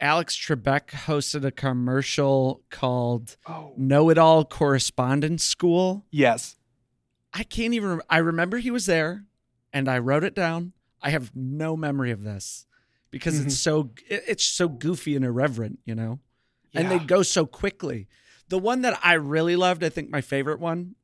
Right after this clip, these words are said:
Speaker 1: uh, T V parody, was interviews with close-ups of celebrities.
Speaker 2: <laughs>
Speaker 1: So it was someone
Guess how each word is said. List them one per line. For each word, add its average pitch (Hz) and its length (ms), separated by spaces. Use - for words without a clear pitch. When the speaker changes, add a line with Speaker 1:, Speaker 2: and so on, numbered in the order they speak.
Speaker 1:
uh, 131 240
T 165 200
V 160 120
parody, 180 520
was 143 480
interviews 175 1000
with 135 340
close-ups 147 760
of 139 120
celebrities. 147 880
Speaker 2:
<laughs> - 40
Speaker 1:
So 143 560
it 156 120
was - 120
someone 165 440